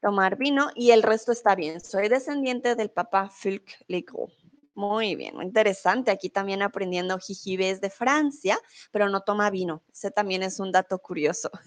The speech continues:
<laughs> Ah, bueno, de los vinos que se producen principalmente en Chile, pues como se darán cuenta es una lista larga. Está el Cabernet, el Sauvignon, Sauvignon Blanc,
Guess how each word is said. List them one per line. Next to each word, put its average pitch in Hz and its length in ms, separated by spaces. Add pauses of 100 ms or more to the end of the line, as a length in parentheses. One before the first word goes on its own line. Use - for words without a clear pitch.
<laughs> 220 320 (1080)
Ah, 254 320
bueno, 240 260
de 233 100
los 240 220
vinos 277 640
que 226 120
se 226 120
producen 214 420
principalmente 180 800
en 175 140
Chile, 302 520 (240)
pues 185 160
como 180 220
se 175 100
darán 175 240
cuenta 175 280
es 175 100
una 170 260 (100)
lista 214 720
larga. 254 680
Está 196 200
el 180 100
Cabernet, 185 600
el 202 140
Sauvignon, 202 680
Sauvignon 175 540
Blanc, 247 300